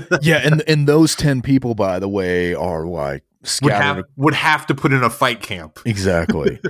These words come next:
Speaker 2: <laughs>
Speaker 1: And they're scattered across two different divisions, maybe even three, you know?
Speaker 2: Yeah.
Speaker 1: Um, like, if you think about it, like, okay, uh,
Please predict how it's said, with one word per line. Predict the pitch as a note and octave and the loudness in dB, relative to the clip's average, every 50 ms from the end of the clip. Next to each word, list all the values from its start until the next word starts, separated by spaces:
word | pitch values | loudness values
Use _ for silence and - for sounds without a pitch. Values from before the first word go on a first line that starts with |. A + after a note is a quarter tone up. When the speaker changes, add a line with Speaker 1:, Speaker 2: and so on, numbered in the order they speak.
| - - | -10 -10
Speaker 2:
<laughs> | - D3 - - | -12 -12 -8 -4
Speaker 1:
And | A#2+ B2+ C3 | -2 0 2
they're | C3 B2+ | 2 2
scattered | A#2+ - - D3 C#3 C#3+ C3 C3 B2 | 0 0 0 2 2 2 0 -2 -4
across | A#2 - C#3 B2+ A2+ G#2+ - - | -4 -4 -4 -2 -2 -2 -4 -6
two | - - C#3+ C3 C3 | -6 -2 0 2 2
different | B2 A#2 - - A2+ G2 | 2 -2 -4 -6 -10 -10
divisions, | F#2 F#2 G#2 G#2 G#2 F#2 F2+ G2 F2+ F2 F2 E2 F2 | -8 -6 -4 -4 -4 -4 -4 -6 -6 -6 -6 -6 -6
maybe | G#2 G#2+ G#2+ G#2 G2+ | -6 -6 -4 -6 -6
even | F2+ G2 F#2 F2+ E2+ | -6 -6 -6 -6 -8
three, | - - - - G#2 G#2 G#2 F#2+ F2+ D#2 D2 C#2+ C#2 C2 - _ _ | -10 -12 -12 -8 -4 -2 -2 -2 -2 -4 -6 -8 -10 -12 -16 _ _
you | _ G2+ G2+ F#2+ F2 | _ -4 -2 -2 -2
know? | E2 D2+ D2+ D2+ D2 D2+ D2+ - - - _ - F#2 G#2 | -2 -2 -2 -2 -2 -4 -4 -6 -10 -16 _ -8 -8 -8
Speaker 2:
Yeah. | G2+ F#2+ F#2 D#2 D2 D#2+ F2 _ - | -6 -8 -8 -8 -10 -12 -12 _ -4
Speaker 1:
Um, | G#2 F#2 D#2 C#2+ C2 B1 B1 B1 - _ _ _ _ | -4 -4 -4 -6 -8 -10 -12 -16 -18 _ _ _ _
like, | - C3+ D#3+ D#3 - - - | -2 -2 0 0 -2 -2 -2
if | D#3 C#3+ - | -2 0 0
you | E3+ | 0
think | - - G#3+ G3 | 0 0 0 2
about | F#3+ D#3 D#3+ D3+ | 2 2 4 4
it, | C3+ | 4
like, | B2+ B2+ A#2+ A#2+ A2+ A2 - C3+ | 2 0 0 0 -2 -2 -4 -4
okay, | B2+ B2 - B2 A2+ G#2+ G2+ F#2 A2 _ _ _ _ _ _ _ _ _ _ _ _ _ _ _ _ _ _ _ - | -6 -4 -2 -2 0 0 -2 -4 -8 _ _ _ _ _ _ _ _ _ _ _ _ _ _ _ _ _ _ _ -8
uh, | - G#2+ G#2+ G#2 G2 F#2+ F#2+ F#2 F2 F2 D#2+ D2+ | -4 -4 -2 -2 0 -2 -2 -2 -2 -2 -4 -6